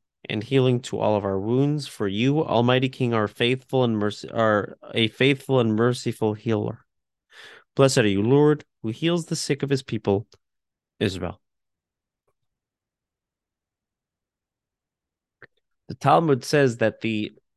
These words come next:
earliest sightings of this blessing was actually by Abraham. Abraham was ninety-nine years old, and he, with God's instruction, circumcised himself. It's gotta be painful, right?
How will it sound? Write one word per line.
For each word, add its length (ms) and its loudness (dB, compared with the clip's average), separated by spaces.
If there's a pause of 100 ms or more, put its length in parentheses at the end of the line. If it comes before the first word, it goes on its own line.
(140)
earliest 720 0 (320)
sightings 760 0
of 220 -6
this 160 4
blessing 600 0 (680)
was 200 2
actually 520 0
by 200 2
Abraham. 640 -2 (3250)
Abraham 320 4
was 120 4
ninety-nine 560 4
years 200 -2
old, 440 0
and 160 -6
he, 520 -4 (180)
with 180 -6
God's 240 2
instruction, 640 -2
circumcised 720 -6
himself. 420 -12 (1900)
It's 260 -20
gotta 180 -6
be 100 -10
painful, 500 -14
right? 260 -12